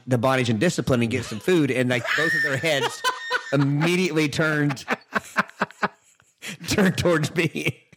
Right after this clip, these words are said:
And I had no clue why I was getting such this, you know, I was getting the stank eye from my parents. Uh, they didn't explain it to me, but, uh, but yeah, it was a little bit later when I,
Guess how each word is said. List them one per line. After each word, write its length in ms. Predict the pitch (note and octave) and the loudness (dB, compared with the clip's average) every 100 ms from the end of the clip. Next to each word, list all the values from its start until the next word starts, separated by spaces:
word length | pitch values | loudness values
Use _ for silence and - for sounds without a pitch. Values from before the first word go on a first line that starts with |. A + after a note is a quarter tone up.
| _ _ _ - - F3+ | _ _ _ -14 -10 -2
And 120 | D3 | 2
I 80 | D3+ | 4
had 180 | D3+ C3+ | 2 2
no 300 | C#3+ E3+ F3+ | 2 2 2
clue 260 | - F#3+ | 2 2
why 200 | C3+ C3 | 4 2
I 60 | C3 | 2
was 160 | C3+ B2 | 0 0
getting 240 | C#3+ B2+ | 0 0
such 260 | C#3+ C3 - | -4 -6 -4
this, 280 | A#2 - - - - | -6 -6 -12 -20 -4
you 120 | B2+ | 0
know, 200 | A2+ G#2 - _ _ - | 2 0 -4 _ _ 0
I 60 | |
was 100 | A#2+ | 0
getting 200 | A2+ C3+ | 2 0
the 60 | A2+ | 0
stank 460 | - - D#3+ D#3 B2+ | -6 -2 0 2 2
eye 240 | A2+ A#2 | 2 2
from 180 | - B2 | 0 2
my 160 | A#2+ | 2
parents. 680 | A2+ D3+ D3 A#2 A2 - - - - _ - | 0 0 2 0 -2 -10 -12 -18 -20 _ -8
Uh, 100 | A#2+ | -4
they 140 | B2 F3 | 0 0
didn't 200 | A3 E3 | 2 0
explain 380 | - D#3+ E3 | 0 2 2
it 100 | C3+ A#2 | 2 2
to 100 | A2+ | 2
me, 140 | C3+ | 2
but, 240 | B2+ C3 B2+ | 2 2 2
uh, 320 | B2 B2+ B2 | 0 -2 -4
but 120 | B2+ C3+ | -4 0
yeah, 180 | C#3+ | 2
it 100 | A#2+ | 2
was 140 | C3 A#2+ | 0 0
a 80 | C3 | 2
little 280 | C#3 C#3 C3 | 2 2 2
bit 220 | C3 A#2+ | 0 0
later 340 | C3 C#3+ B2+ | 2 2 2
when 140 | A#2+ A#2+ | 2 2
I, 260 | A#2 A#2 | 2 0